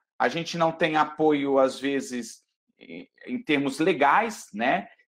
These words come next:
Como você, a gente sabe, né, que realmente uma muda é proveniente de um viveiro realmente certificado, um viveiro onde tem um registro nacional de sementes e mudas. E muitas vezes essa negociação não, né,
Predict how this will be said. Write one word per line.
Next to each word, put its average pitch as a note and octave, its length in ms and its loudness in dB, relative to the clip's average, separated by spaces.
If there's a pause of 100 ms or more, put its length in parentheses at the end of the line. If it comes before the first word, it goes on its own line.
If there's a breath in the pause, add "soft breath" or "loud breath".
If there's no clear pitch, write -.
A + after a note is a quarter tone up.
(120)
Como B3+ 300 4
você, F#3+ 240 0
a - 20 -2
gente F3 220 -8
sabe, F3 520 2
né, C3+ 360 -2 (180 loud breath)
que D3 80 -10
realmente F3 640 -2
uma D3 160 2
muda C#3+ 480 0
é E3 120 6
proveniente E3+ 680 -6
de D#3 120 -10
um E3+ 80 -6
viveiro D3+ 520 -2
realmente C#3 520 0
certificado, C#3 1000 0 (240)
um C#3+ 120 -6
viveiro D#3 400 -2
onde D3+ 200 -8
tem D#3+ 140 -12
um D#3 80 -6
registro C#3+ 580 -8
nacional C#3+ 460 0
de D3+ 80 -14
sementes C3+ 480 -2
e C3 60 -6
mudas. G#2 580 -8 (400 soft breath)
E C3+ 100 -2
muitas F3+ 560 2
vezes D3+ 540 0 (180 soft breath)
essa C#3 280 2
negociação D#3 840 0
não, D#3 300 -4 (400 soft breath)
né, C#3+ 360 0